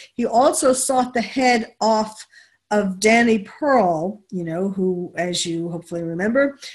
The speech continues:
was the American journalist who was taken hostage right around nine eleven. So in other words, um, Khalid is the worst of the worst.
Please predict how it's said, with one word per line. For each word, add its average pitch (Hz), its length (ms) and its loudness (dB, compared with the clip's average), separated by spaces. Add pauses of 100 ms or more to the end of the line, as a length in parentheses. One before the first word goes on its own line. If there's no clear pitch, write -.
(120)
was 185 160 -4
the 202 100 0
American 202 480 2
journalist 214 600 0
who 190 100 -2
was 185 140 -4
taken 208 380 -2
hostage 190 600 -2
right 180 180 0
around 214 560 2 (340)
nine 180 440 -4
eleven. 147 560 -6 (560)
So 208 220 0
in 240 100 2
other 262 240 4
words, 175 480 0 (360)
um, 180 580 -2 (1040)
Khalid 247 680 0 (480)
is 202 220 2
the 202 120 0
worst 311 460 -2
of 220 100 -2
the 202 160 -2
worst. - 520 -6